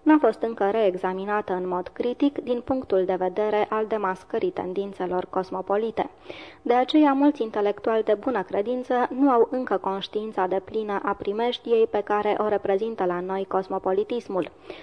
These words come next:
Să luăm un domeniu care ne interesează îndeaproape, filosofia.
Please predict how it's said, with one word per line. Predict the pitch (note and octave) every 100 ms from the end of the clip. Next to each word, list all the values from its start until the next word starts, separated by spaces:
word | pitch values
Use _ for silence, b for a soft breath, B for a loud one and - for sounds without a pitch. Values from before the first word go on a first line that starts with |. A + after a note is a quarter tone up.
| B
Să | - B3
luăm | C4+ D4+ C4+
un | A3+
domeniu | G3+ A3 B3 A#3+
care | A#3 A3+ A3
ne | G#3+
interesează | G#3 G#3 F#3+ F#3+ - F#3+ F#3
îndeaproape, | F#3 G3+ A3+ B3 F#3 E3 - -
filosofia. | - F#3+ F3+ G#3 - A#3+ F#3+